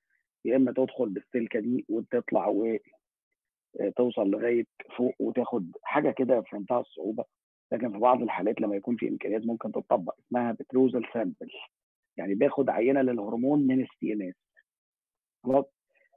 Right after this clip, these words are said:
ال اي سي تي اتش and infused sinus sample ع-، عمليه شبه القسطره كده، آه، بدخل ب-، بقسطره من الفيمورال،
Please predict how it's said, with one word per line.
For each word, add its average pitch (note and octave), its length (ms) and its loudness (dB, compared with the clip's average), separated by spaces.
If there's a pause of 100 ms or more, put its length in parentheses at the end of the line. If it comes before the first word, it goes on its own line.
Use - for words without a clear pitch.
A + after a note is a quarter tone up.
ال - 80 4
اي - 80 6
سي E3+ 120 -2
تي - 140 4
اتش G3 140 2
and B2+ 120 4
infused C#3+ 460 2
sinus D3 280 2 (120)
sample D3 320 2 (520)
ع-، - 280 0
عمليه B2 220 4
شبه C#3 260 4
القسطره B2+ 440 2
كده، C3 320 0 (800)
آه، A2+ 220 0
بدخل B2+ 420 0
ب-، G#2+ 100 -4
بقسطره B2+ 600 2
من A2+ 120 -2
الفيمورال، C3 440 2